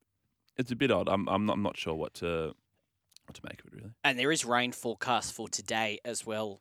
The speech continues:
Speaker 2: in Sydney. So I think there's eighty percent chance of four to fifteen millimetres of rain. But they did say that yesterday, and it was really only the start of the day, not even when the cricket was on, and the end. So
Speaker 1: It's, it, it, it's often, in Sydney, it's often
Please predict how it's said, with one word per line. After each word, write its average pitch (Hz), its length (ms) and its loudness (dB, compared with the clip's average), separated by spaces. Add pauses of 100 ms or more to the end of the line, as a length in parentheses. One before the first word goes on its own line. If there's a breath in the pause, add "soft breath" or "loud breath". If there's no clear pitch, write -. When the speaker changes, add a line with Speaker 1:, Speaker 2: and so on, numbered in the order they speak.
(120)
Speaker 2:
in 117 200 -10
Sydney. 143 500 -4
So 120 280 -2
I 104 160 4
think 117 160 -10
there's 113 260 -4
eighty 123 260 -2
percent 113 340 -4
chance - 380 -4
of 104 80 -10
four 120 300 0
to - 60 -8
fifteen 120 540 -4
millimetres 117 560 -2
of 113 160 -10
rain. 135 380 0
But 160 260 6 (220 loud breath)
they 147 100 6
did 233 160 2
say 269 200 6
that 180 140 6
yesterday, 147 420 6
and 113 80 4
it 117 40 -4
was 117 120 -6
really 170 280 4
only 131 240 4
the 98 80 -6
start 139 420 6
of 120 180 -2 (120)
the 120 60 -12
day, 127 340 6
not 123 140 4
even 113 200 -2
when 104 140 -8
the 98 80 -16
cricket 147 300 -4
was 110 160 -4
on, 107 160 4 (100)
and 120 220 0
the 104 140 -10
end. 104 340 -6
So - 300 -6
Speaker 1:
It's, 107 140 2
it, 127 200 2
it, 135 180 4
it's 127 160 2
often, 147 240 4
in 113 60 4
Sydney, 143 360 2
it's 110 160 0
often 101 680 0